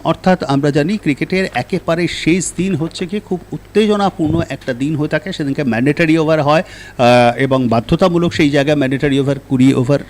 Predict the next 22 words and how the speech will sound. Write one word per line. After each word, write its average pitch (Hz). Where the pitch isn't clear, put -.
খেলতেই 147
হয়। 147
তার 180
আগে 156
সেদিনকে 165
অর্থাৎ 165
লাস্ট 123
ডে 233
ম্যাচটা 135
কিন্তু 196
সাধারণত 160
নির্ধারিত 143
সময় 175
বেশ 240
কিছুটা 151
আগেই 117
শুরু 113
করতে 127
হয়। 107
এই 262
জায়গাটাতে 185
কিন্তু 156